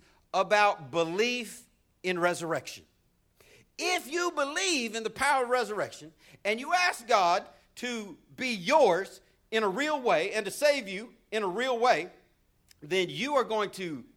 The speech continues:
be buried with him in baptism. You're going to be immersed into Christ, and you're gonna have a new life spring forward. Verse thirteen says, "You were dead because of your sins and because your sinful nature was not yet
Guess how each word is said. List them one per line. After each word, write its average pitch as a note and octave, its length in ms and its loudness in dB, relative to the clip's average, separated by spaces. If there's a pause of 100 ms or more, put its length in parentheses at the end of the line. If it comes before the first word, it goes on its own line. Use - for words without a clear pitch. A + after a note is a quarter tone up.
be F3+ 140 -8
buried A#3+ 580 -4
with D#3 180 -8
him A#2+ 340 -10 (840)
in F#3+ 140 -2
baptism. E3+ 720 0 (220)
You're A3+ 180 -8
going B3+ 200 -4
to F#3+ 100 -10
be F#3 220 -10
immersed F#3+ 680 -2 (100)
into G3+ 680 -8
Christ, A#3+ 400 -2
and F3+ 140 -4
you're A#3 100 -6
gonna A3 200 -6
have G3+ 200 -4
a E3+ 80 -2
new G3+ 280 -6
life A3+ 540 -4 (260)
spring G#3+ 400 -6
forward. B3+ 360 0
Verse G#3 220 -4
thirteen A#3 420 -6
says, E3+ 300 -2
"You G3 100 -4
were E3+ 160 -4
dead F#3 540 -2 (320)
because E3+ 340 -2
of D#3 120 -8
your C#3+ 120 -6
sins F3 680 -4
and F3 140 -8
because F#3+ 440 -4 (220)
your D#3+ 140 -8
sinful A3+ 400 -6
nature G3+ 440 -2
was D3+ 200 -8
not F3 260 -2
yet C#3 400 -2